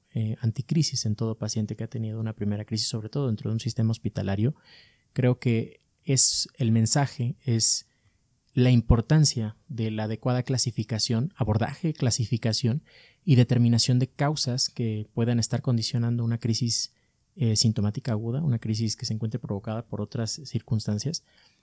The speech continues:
y irnos nuevamente sobre el asunto, sobre el tema del, del porcentaje de recurrencia. Solamente habiendo hecho ese ejercicio de análisis, es que podremos de forma muy sensata ofertar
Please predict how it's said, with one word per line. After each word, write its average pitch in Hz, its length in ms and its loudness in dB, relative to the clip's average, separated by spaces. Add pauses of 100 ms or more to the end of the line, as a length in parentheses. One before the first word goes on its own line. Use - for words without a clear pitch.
(380)
y 131 360 2 (640)
irnos 139 340 6
nuevamente 127 560 4
sobre 113 280 0
el 104 60 0
asunto, 123 600 0
sobre 113 360 -2
el 107 120 -8
tema 113 440 2
del, 101 420 -2
del 113 220 -2
porcentaje 110 540 -2
de 98 120 -4
recurrencia. - 640 -8 (380)
Solamente 139 800 2 (760)
habiendo 131 500 4
hecho 117 220 0
ese - 160 4
ejercicio 117 760 0
de 117 100 -4
análisis, 113 640 -2 (500)
es 131 140 4
que 143 100 2
podremos 127 680 0
de 117 160 -2
forma 123 280 0
muy 143 160 2
sensata 117 540 0 (260)
ofertar 123 680 -4